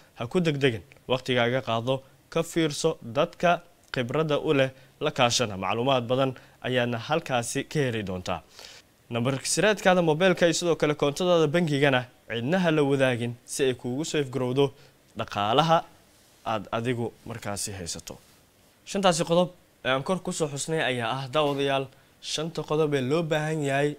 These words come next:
inaad ka feejignaato si aan lagu dhicin. Haddaba, ka feejignow, isticmaal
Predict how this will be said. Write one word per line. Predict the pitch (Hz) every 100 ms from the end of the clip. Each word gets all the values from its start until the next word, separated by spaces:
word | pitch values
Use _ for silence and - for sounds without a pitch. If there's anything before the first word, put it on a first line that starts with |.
| -
inaad | 131 120 -
ka | -
feejignaato | - 151 120 120 117 113 139 131 - - -
si | - 175
aan | 139 123
lagu | 117 113
dhicin. | 101 82 80 - _ _ _ -
Haddaba, | 101 120 135 - - _ _ -
ka | 151
feejignow, | - 143 135 147 165 170 - _ _ _ _ -
isticmaal | - 117 117 143 147